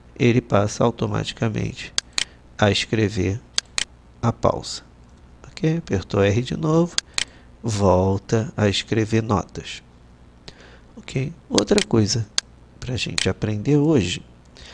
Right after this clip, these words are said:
é armadura de clave e compasso. Bom, primeiro a gente vai pra armadura de clave. Abre aqui Measure e vamos em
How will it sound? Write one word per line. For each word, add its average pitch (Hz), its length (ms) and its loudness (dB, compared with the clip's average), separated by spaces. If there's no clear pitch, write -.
é 127 220 0
armadura 151 720 4
de - 120 -4
clave 120 720 2
e 196 200 0
compasso. - 920 0
Bom, - 240 -10
primeiro 196 300 2
a - 20 4
gente 185 200 -2
vai 175 120 12
pra 175 180 4
armadura 151 600 4
de 147 120 -2
clave. - 560 -4
Abre 101 400 0
aqui - 280 -6
Measure 117 640 -2
e 120 80 0
vamos 110 380 -2
em 120 180 -4